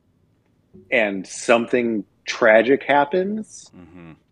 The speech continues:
Speaker 1: but we can't see it. So I hope, what I hope that they don't do is they don't do some, some post-life C G I bullshit where they've got, he's like, "Uh, yeah, hi guys, I have to go, uh, fight Galactus really quick, and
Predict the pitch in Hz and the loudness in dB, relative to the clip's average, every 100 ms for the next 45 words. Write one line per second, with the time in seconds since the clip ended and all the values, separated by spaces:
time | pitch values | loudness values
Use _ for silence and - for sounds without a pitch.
0 | _ - 123 117 120 - 139 117 - - | _ -2 0 0 -2 0 0 0 -6 -2
1 | 170 175 226 226 - 131 117 190 220 143 | 2 4 4 0 4 6 6 4 2 4
2 | 120 104 233 - 165 - 107 90 _ - | 4 6 4 2 -4 -2 -4 -4 _ -2
3 | 156 214 233 - - 107 92 87 90 98 | 2 2 0 -8 -2 2 2 0 -4 -2
4 | 113 113 127 151 156 147 151 131 127 - | 2 4 2 2 4 4 4 0 0 -6
5 | - - - _ - 139 123 - 160 160 | -16 -20 -20 _ 4 4 4 2 6 6
6 | - - - 139 135 - 170 151 123 127 | 4 -10 -2 2 2 0 -6 -4 -2 0
7 | 117 107 92 120 139 - - 101 98 104 | 2 0 0 2 2 0 -2 -2 0 0
8 | 104 104 98 92 98 - 117 107 110 _ | 2 0 -2 -4 -8 2 4 4 0 _
9 | _ _ _ _ _ _ 127 117 107 104 | _ _ _ _ _ _ 0 2 4 4
10 | 101 - 120 110 104 95 92 104 147 143 | 4 2 2 4 4 2 -2 0 2 4
11 | 104 143 120 110 110 113 - 117 113 113 | 2 0 0 0 0 0 -2 0 2 2
12 | 104 98 - 120 - 101 117 - - - | 0 -2 -2 -2 -4 -4 -2 -4 -8 -2
13 | 135 131 - 147 151 101 | 0 0 2 0 2 -2